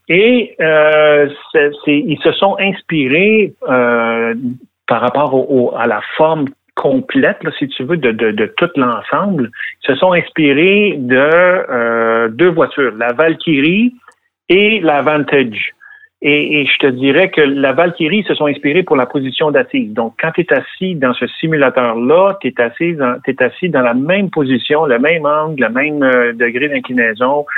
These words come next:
que dans la Valkyrie. La Valkyrie, on, on sait que c'est la, la, la, le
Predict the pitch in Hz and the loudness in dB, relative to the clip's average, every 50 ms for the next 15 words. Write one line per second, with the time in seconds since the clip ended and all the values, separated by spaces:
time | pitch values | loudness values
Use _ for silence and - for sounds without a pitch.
0 | - - - - - _ - - 165 170 165 151 139 131 127 120 120 135 135 131 | -2 -2 -4 -6 -8 _ 0 2 2 4 2 2 0 0 -2 0 0 0 0 -2
1 | - - 127 113 110 127 147 156 127 110 107 117 117 117 - - - 139 143 135 | -2 -4 -6 -6 -4 -4 -4 -2 -2 -2 -2 -2 -4 -4 -6 -4 -2 -2 -2 -2
2 | 135 - 113 113 113 113 110 107 - - 131 127 - 117 104 - - 117 104 104 | -2 -4 -4 -2 -2 -2 -2 -2 -2 -2 -2 -2 -2 -2 -4 -4 -4 -4 -2 -2
3 | 98 92 - - - - - - - - - _ - 107 104 - - 135 131 135 | -4 -6 -6 -8 -8 -8 -6 -6 -8 -10 -12 _ -6 -4 -2 0 0 0 0 2
4 | 131 131 135 135 131 | 2 2 2 2 2